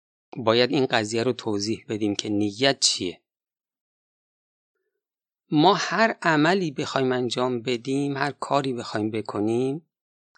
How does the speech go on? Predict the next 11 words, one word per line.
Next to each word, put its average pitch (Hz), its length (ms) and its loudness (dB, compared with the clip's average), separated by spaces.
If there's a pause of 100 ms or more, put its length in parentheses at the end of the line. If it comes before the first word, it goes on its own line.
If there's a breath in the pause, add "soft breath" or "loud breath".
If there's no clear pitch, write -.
(100)
هم 143 160 2
فلاسفه 113 760 -2
می‌گن، 131 400 -2
هم 123 220 -6
اهل 127 300 -2
عرفان 110 540 -2
می‌گن، 117 360 -6
هم 117 260 -2
علمای 107 380 -4
اخلاق 123 400 -2
می‌گن، 117 420 -4